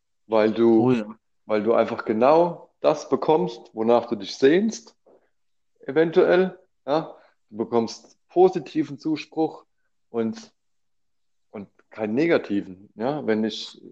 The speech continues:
Speaker 1: gibt's auch so einen schönen Satz, Druck erzeugt immer Gegendruck, ja.
Speaker 2: Mhm.
Speaker 1: Ähm, gibt's auch so ein schönes Feld, in dem ich mich jetzt leider noch nicht so auskenne,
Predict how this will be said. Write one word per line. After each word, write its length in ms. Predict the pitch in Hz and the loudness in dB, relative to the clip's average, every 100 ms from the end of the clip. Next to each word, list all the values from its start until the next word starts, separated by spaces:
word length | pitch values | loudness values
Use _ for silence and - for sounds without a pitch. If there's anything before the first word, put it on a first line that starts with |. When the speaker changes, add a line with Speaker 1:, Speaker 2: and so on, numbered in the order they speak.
| - - | -20 -20
Speaker 1:
gibt's 180 | - - | -16 -4
auch 100 | - | -2
so 60 | 208 | 0
einen 80 | 135 | -2
schönen 260 | - 208 | -2 -2
Satz, 540 | 98 104 - - - _ | 0 -2 -4 -10 -20 _
Druck 380 | - 190 208 - | 2 2 2 -10
erzeugt 880 | - 117 104 _ - 135 143 139 - | -10 -10 -10 _ -4 2 2 0 -12
immer 400 | 139 143 143 139 - | -4 0 0 0 -2
Gegendruck, 640 | 117 107 95 - 92 _ _ _ _ _ - | 0 0 -4 -10 -10 _ _ _ _ _ -10
ja. 320 | 110 151 - _ _ _ - _ _ _ _ - | -6 -6 -8 _ _ _ -20 _ _ _ _ -10
Speaker 2:
Mhm. 520 | 113 101 101 107 117 | -8 -8 -8 -8 -4
Speaker 1:
Ähm, 480 | 107 107 107 104 - _ _ _ _ _ _ _ _ _ _ - | -2 -2 -4 -12 -20 _ _ _ _ _ _ _ _ _ _ -10
gibt's 240 | 127 - | -10 0
auch 140 | 123 120 | 0 2
so 120 | 123 | 0
ein 420 | 113 107 - - | -2 -8 -14 -20
schönes 720 | - - 123 127 - - - _ _ | -12 2 2 2 -4 -16 -20 _ _
Feld, 540 | - - 123 151 - - | -12 2 2 2 -4 -10
in 100 | 104 | -2
dem 160 | 123 | 0
ich 120 | 123 | 0
mich 80 | 120 | 0
jetzt 120 | 110 - | -2 2
leider 420 | 107 131 143 131 | 4 6 4 4
noch 140 | 117 | 2
nicht 180 | 110 139 | 0 -2
so 100 | 151 | 0
auskenne, 640 | 127 139 - 147 143 147 | 0 0 0 0 0 -2